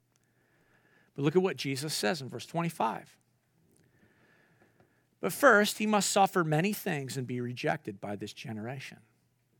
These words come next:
So you're looking for the kingdom, you need to know it happens through the coming of the cross. Verse twenty-six.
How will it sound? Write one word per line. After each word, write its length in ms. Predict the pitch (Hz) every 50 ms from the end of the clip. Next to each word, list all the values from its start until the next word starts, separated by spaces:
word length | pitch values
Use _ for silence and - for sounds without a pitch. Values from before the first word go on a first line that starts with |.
| _ _ _ _ _ _ _ _ _ _ _ _ _ _
So 80 | _ -
you're 160 | 120 113 117
looking 240 | 127 131 - 170 170
for 140 | - 220 208
the 80 | 202
kingdom, 400 | 202 - 180 165 147 131 143 135
you 80 | 131 135
need 160 | 139 143 139
to 100 | 147 147
know 200 | 156 160 156 143
it 60 | 135
happens 400 | 127 131 127 127 - 139 127 -
through 140 | - - 127
the 80 | 113 113
coming 320 | - - 127 127 127 127
of 80 | 120 131
the 80 | 131
cross. 440 | - - 139 143 135 123 110 - -
Verse 180 | - - - -
twenty-six. 880 | - - 123 127 123 - - 156 151 - 131 123 - - - - -